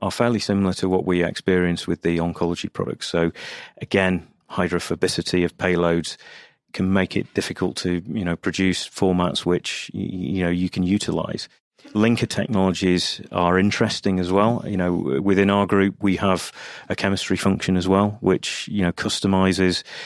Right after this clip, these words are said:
payloads and linker combinations, customizes release mechanisms so that you can access, you know, when, when the A D C, um, finds its target and is internalized, you know, it, it can release its payload in, in, in a format that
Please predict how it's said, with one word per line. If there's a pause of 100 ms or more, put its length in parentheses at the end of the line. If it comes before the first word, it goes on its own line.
(240)
payloads
and
linker
combinations, (440)
customizes
release
mechanisms
so
that
you
can (400)
access,
you
know,
when,
when
the
A
D
C, (240)
um,
finds
its
target (420)
and
is
internalized,
you
know,
it,
it
can
release
its
payload
in,
in,
in
a
format
that